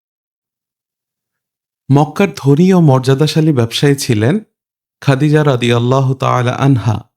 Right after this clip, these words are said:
তিনি বহু বছর ধরে নিজের ব্যবসা পরিচালনা করছিলেন, তবে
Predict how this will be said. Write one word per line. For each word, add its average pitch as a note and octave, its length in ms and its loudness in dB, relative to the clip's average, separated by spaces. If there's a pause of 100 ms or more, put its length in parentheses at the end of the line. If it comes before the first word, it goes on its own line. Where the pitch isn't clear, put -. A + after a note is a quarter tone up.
(680)
তিনি F3 180 0
বহু C#3 300 2
বছর D#3+ 340 0
ধরে A#2 320 -4 (320)
নিজের B2+ 240 0
ব্যবসা A#2+ 380 -2
পরিচালনা B2+ 560 0
করছিলেন, - 580 -4 (720)
তবে B2 400 -2